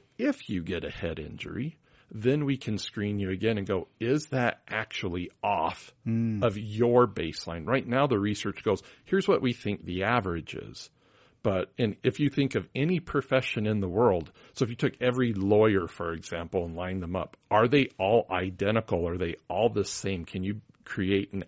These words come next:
Speaker 1: average that is really going to meet that individual? It's a, it's a safe place to start, but it may not be accurate.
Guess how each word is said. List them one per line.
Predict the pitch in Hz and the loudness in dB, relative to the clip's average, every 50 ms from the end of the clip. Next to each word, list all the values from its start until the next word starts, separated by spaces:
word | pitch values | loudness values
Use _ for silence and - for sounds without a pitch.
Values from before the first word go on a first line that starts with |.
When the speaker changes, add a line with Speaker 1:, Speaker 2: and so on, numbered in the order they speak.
| _ - | _ -8
Speaker 1:
average | 85 87 92 104 110 101 90 87 82 85 90 - - _ - - - - - - _ _ - | -6 0 2 2 2 2 0 -2 -2 -4 -4 -8 -12 _ -20 -20 -20 -20 -20 -20 _ _ 0
that | 120 110 - - | 0 0 0 0
is | 113 101 98 | -4 -4 -4
really | 101 104 110 110 107 110 113 113 104 | -6 -2 2 4 4 6 6 4 2
going | 104 90 87 92 98 95 95 | 0 -2 -2 -2 -2 -4 -4
to | - - 92 | -4 -4 -2
meet | 92 92 95 98 113 117 110 - - - - _ _ - - - - _ _ _ _ _ _ _ - | -2 -2 -2 0 0 -2 -2 -6 -12 -20 -20 _ _ -20 -20 -20 -20 _ _ _ _ _ _ _ -8
that | - 107 98 98 92 | -4 -2 -2 0 0
individual? | 98 98 92 95 120 127 - 117 - | 0 0 2 4 4 4 4 4 0
It's | 180 - | 0 -2
a, | 262 - _ - | -4 -6 _ -4
it's | - 127 - - 110 | -4 -2 -2 -2 -6
a | - | -8
safe | - - - 120 117 120 - - - | -6 -4 -2 0 0 0 0 -4 -2
place | - 107 90 87 - - | 0 0 0 0 -2 -8
to | - 107 | -10 -8
start, | - - - - 143 160 139 - - - | -8 -6 -2 0 4 4 4 2 2 0
but | - 117 107 | -2 0 0
it | - - | 0 -2
may | 104 104 101 101 | -2 -4 -2 -2
not | 92 92 - - | -2 -4 -6 -6
be | - 92 95 | -2 0 0
accurate. | 101 135 - - 87 78 - | 0 0 0 -2 -4 -4 -4